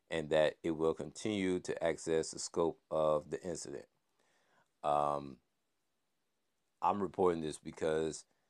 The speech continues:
you know, a lot of times, uh, when we go to these restaurants, um, you know, you basically have to watch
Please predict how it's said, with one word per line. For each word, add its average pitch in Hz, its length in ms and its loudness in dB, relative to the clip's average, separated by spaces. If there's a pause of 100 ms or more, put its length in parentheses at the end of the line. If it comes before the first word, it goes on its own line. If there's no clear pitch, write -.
(380)
you 87 100 -8
know, 76 360 0
a 80 100 2
lot 85 260 8
of 82 80 -2
times, 76 640 -2 (240)
uh, 73 180 -4
when 80 280 -6
we 85 100 -4
go 85 220 2
to 80 140 -10
these 80 240 -6
restaurants, 76 640 -6 (920)
um, 71 380 -4 (1600)
you 87 140 -10
know, 69 320 -10 (840)
you 98 200 -8
basically 101 360 2
have 98 200 0
to 80 80 -2
watch 78 640 2